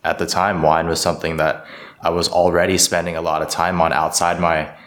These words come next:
outside of my nine-to-five job. And it was really a hobby that was consuming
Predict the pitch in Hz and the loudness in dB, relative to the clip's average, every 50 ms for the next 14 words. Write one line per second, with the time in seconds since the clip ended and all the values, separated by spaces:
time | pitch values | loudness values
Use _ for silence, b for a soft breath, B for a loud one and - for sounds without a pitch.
0 | B B B B - 92 92 - - 90 87 87 90 87 82 82 80 80 80 80 | B B B B 0 0 0 2 2 0 0 0 0 -2 -2 -2 -2 -4 -6 -4
1 | 82 85 82 82 80 78 - - 87 87 101 113 107 - 90 80 80 78 80 80 | -2 0 0 0 0 -2 -2 0 2 2 2 2 2 2 2 2 2 2 0 -2
2 | 78 - B B B B B B B B - 90 85 82 80 78 73 - - _ | -4 -8 B B B B B B B B -2 0 0 0 -2 -4 -8 -12 -16 _
3 | - - 90 92 85 80 85 90 101 113 113 98 82 - 90 87 90 90 87 92 | -8 -4 -2 -2 -2 0 2 4 4 6 6 4 4 4 4 4 4 4 4 2
4 | 87 85 82 80 71 69 78 80 78 - - - 92 85 - - - 92 92 92 | 2 4 2 2 2 0 0 0 -2 -2 -4 -4 -4 -2 -2 0 2 2 2 2
5 | 90 90 87 87 78 - | 2 2 0 0 -4 -8